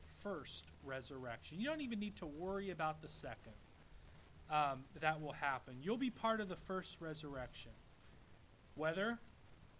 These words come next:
you'll be one of those physical bodies that have returned to the dust of the earth, <laughs> like so many, like so many,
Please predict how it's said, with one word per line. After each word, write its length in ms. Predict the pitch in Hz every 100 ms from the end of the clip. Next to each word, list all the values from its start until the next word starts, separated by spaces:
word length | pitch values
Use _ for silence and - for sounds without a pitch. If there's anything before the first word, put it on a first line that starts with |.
| - - - - - - - 143
you'll 160 | 165
be 220 | 165 170 170
one 260 | 151 156
of 80 | 160
those 340 | 160 160 151 -
physical 380 | 165 160 - 147
bodies 600 | 139 147 156 165 156 -
that 300 | 131 127 123 - - - - - - -
have 160 | 147 135
returned 500 | - 147 147 156 156 156 -
to 60 |
the 100 | 131
dust 360 | 120 131 - -
of 120 | 147
the 160 | 156 139
earth, 220 | 131 143 - -
<laughs> 200 | - -
like 260 | 151 139 151
so 220 | 214 220
many, 340 | 196 151 156 156 - - - - - - -
like 180 | 151 160
so 220 | - 170
many, 320 | 156 147 147